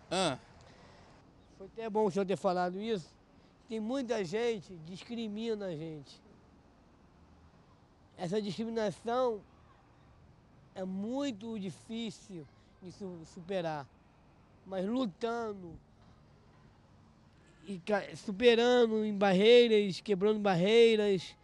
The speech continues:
Speaker 2: a gente vai, é, enfrentando.
Speaker 1: É, e sobre isso, é, dizem que as pessoas que têm síndrome de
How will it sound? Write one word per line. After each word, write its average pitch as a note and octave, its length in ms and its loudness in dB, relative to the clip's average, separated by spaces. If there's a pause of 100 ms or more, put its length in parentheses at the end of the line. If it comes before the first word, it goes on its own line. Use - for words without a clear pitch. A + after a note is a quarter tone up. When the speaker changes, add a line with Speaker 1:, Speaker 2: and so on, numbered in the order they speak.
(320)
Speaker 2:
a G3 180 2
gente G3+ 400 4
vai, F#3+ 580 4 (2250)
é, G3+ 920 2
enfrentando. F3 760 2 (1000)
Speaker 1:
É, C#3 160 -4
e D#3+ 100 -8
sobre F#3+ 340 -2
isso, E3 440 -4
é, D3 160 -4 (300)
dizem G3+ 320 -6
que G#3 80 -4
as G3+ 80 -6
pessoas E3+ 400 -6
que C#3+ 440 -6 (460)
têm D3+ 140 -4
síndrome C#3+ 420 -6
de C3 160 -12